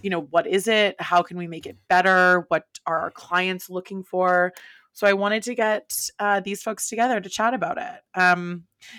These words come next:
and quite possibly the, the biggest question that we need to dive into first is,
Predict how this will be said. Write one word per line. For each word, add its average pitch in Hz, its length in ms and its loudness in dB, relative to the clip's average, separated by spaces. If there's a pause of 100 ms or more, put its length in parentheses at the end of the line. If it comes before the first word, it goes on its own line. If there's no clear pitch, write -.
and 240 80 -8
quite 370 200 -2
possibly 330 420 0
the, 196 340 2
the 175 120 -4
biggest 202 500 0
question 165 480 -4
that 160 140 -10
we 170 80 -8
need 165 120 -8
to 180 80 -6
dive 160 200 -2
into 160 240 -12
first 185 360 0
is, 165 200 -2